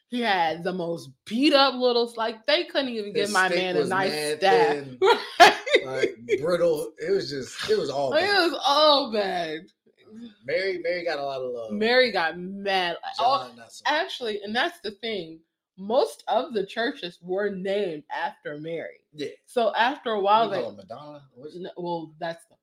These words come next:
Speaker 1: painting. There's
Speaker 2: Oh.
Speaker 1: a pa-, <laughs>
Speaker 2: Why you call her that?
Speaker 1: Because that's the name. Like,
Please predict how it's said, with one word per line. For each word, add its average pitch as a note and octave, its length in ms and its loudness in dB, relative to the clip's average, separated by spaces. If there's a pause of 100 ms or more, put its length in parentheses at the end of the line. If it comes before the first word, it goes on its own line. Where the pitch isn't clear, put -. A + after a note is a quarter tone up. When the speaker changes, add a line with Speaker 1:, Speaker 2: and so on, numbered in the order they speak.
(380)
Speaker 1:
painting. G4 600 -8 (120)
There's C#3+ 160 -16
Speaker 2:
Oh. C#3+ 400 -4 (200)
Speaker 1:
a - 40 -
pa-, - 240 -20 (340)
<laughs> F#3 340 -2
Speaker 2:
Why F#3 160 0
you G3 120 0
call E3 260 0
her D3+ 80 -2
that? C3+ 180 -6 (240)
Speaker 1:
Because A3+ 220 -2
that's A3+ 280 0
the G3+ 80 -4
name. G3 260 -4
Like, E3+ 200 -8